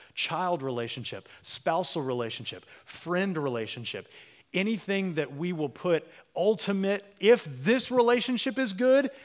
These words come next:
then everything is good. Anything we put that kind of weight on will buckle under its own weight.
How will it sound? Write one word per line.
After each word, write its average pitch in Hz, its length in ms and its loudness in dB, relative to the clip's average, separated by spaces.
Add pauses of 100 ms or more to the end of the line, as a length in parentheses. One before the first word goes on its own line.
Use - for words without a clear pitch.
then 160 280 4 (100)
everything 135 760 -4 (220)
is 131 180 -6
good. 104 260 -6 (100)
Anything 208 480 -2
we 180 120 -2
put 127 320 -4
that 165 300 2
kind 175 280 -2
of 127 120 -6
weight 135 220 -2
on 196 280 -4 (280)
will 135 100 -2
buckle 120 540 -4
under 107 420 -10 (300)
its 104 160 -10
own 95 160 -12
weight. 78 180 -20